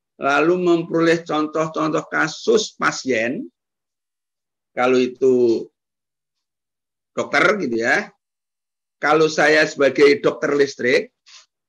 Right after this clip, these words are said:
saya tahu tentang teori-teori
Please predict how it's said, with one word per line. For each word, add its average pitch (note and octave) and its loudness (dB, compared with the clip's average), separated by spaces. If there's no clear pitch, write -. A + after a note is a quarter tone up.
saya C#3 0
tahu C#3 0
tentang C3 -2
teori-teori C3 2